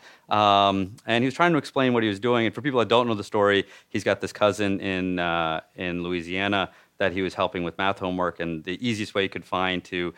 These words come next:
uh, to tutor her was to have her send questions, and he'd post answers as, as YouTube videos and, and send them back. And re-, really, he was using YouTube because it was easier, is an easier way to send a video file.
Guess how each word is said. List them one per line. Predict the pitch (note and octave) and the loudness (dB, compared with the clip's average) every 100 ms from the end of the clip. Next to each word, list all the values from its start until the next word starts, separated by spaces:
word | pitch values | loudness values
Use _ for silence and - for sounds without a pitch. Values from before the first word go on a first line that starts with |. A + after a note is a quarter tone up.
| - _ G2 | -16 _ -2
uh, | F2+ | -2
to | - | -2
tutor | - F3 B2 | -4 0 2
her | A2 | 2
was | G2 F#2+ - | 2 0 -2
to | - F#2 F2 - _ | -4 -2 -4 -8 _
have | - G2 | -2 -2
her | G2 | 0
send | G2 F#2 | -2 -2
questions, | F#2+ F2 F2+ E2+ | 0 -2 -4 -6
and | E2 | -6
he'd | F2 D#2 | -8 -6
post | F2+ E2+ F2 | -6 -4 -4
answers | E2+ - E2 E2 | -6 -6 -8 -8
as, | D#2 - | -14 -10
as | F#2 E2 D#2+ | -6 -4 -4
YouTube | D3 A2+ | -6 -4
videos | F#2+ F2 E2+ F2 | -4 -2 -4 -6
and, | E2 E2 | -8 -10
and | F2 E2 | -12 -8
send | F2 | -6
them | E2 | -2
back. | F#2+ F2 - | 0 0 -2
And | E2 - - - | -12 -12 -20 -8
re-, | G#2 G2 | -6 -2
really, | A2+ G#2 | 2 2
he | G#2 | 0
was | G2 | -2
using | G2+ G#2 | -2 0
YouTube | G#2+ A2+ F#2 | 0 -2 -4
because | F2+ G2 | -2 -4
it | |
was | E2+ G#2+ | -4 -4
easier, | F#2+ F2+ F#2 F2 E2+ G2+ | -6 -2 -2 -2 -4 -8
is | F#2 | -6
an | G#2 | -4
easier | A#2 G#2 F#2+ | -2 -2 -2
way | F#2+ | -2
to | E2+ | -4
send | F#2 | -6
a | E2 | -4
video | F#2+ E2 | -4 -6
file. | - D#2+ | -8 -14